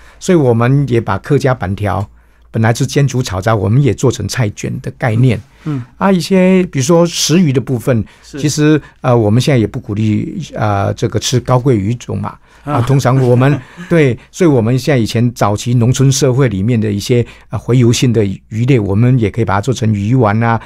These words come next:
Speaker 1: 甚至炒，甚至做成我们在饭里面的一个料理。对。
Speaker 2: 嗯。
Speaker 1: 那因为一下子时间没法做太多，所以我们逐步的先，先，先把它一一来做。
Speaker 2: 哦，等于从去年到现在才一年的时间。
Speaker 1: 对，其实我们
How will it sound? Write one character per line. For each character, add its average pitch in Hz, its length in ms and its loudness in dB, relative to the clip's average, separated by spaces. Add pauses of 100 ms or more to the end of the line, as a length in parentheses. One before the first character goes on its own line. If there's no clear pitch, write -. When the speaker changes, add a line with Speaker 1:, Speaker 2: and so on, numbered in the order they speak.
(140)
Speaker 1:
甚 127 160 -2
至 117 80 4
炒， 95 280 -4 (260)
甚 127 180 0
至 - 60 -2
做 131 100 2
成 117 160 0
我 92 120 -2
们 98 120 -2
在 107 140 0
饭 110 300 0
里 92 80 -2
面 95 80 -2
的 98 80 0
一 - 20 -4
个 92 140 -6
料 110 220 0
理。 143 180 -12 (160)
对。 120 180 -10
Speaker 2:
嗯。 143 260 -4
Speaker 1:
那 180 200 4
因 202 100 4
为 185 80 2
一 160 100 -2
下 175 220 2
子 127 140 -6
时 139 180 -4
间 156 240 2 (720)
没 151 180 2
法 170 160 4
做 156 220 2
太 135 280 0
多， 139 200 2
所 151 160 2
以 - 20 2
我 113 80 2
们 131 160 2
逐 135 240 0
步 185 200 2
的 135 120 4
先， 139 320 2
先， 131 320 0
先 135 280 -2
把 107 340 -2
它 - 100 -6
一 135 280 -2
一 131 40 2
来 107 140 -4
做。 117 320 -2 (400)
Speaker 2:
哦， 180 160 -2
等 170 160 0
于 175 60 2
从 170 200 0
去 175 280 -2
年 147 120 0
到 165 160 0
现 165 140 -2
在 147 80 -4
才 143 60 -6
一 160 80 -2
年 131 180 -2
的 123 80 -4
时 120 160 -14
间。 117 240 -12 (300)
Speaker 1:
对， 170 200 4
其 196 140 0
实 185 140 2
我 156 180 4
们 139 340 0